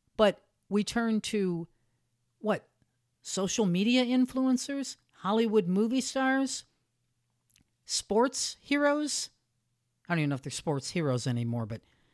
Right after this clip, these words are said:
pro athletes to tell us what to think? Because we're too lazy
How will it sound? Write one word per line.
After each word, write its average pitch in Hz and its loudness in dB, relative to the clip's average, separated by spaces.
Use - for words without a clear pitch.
pro 220 6
athletes 214 -2
to 208 0
tell 208 0
us 233 -4
what 196 -4
to - -6
think? - -4
Because 185 -2
we're 180 -4
too 294 0
lazy 262 2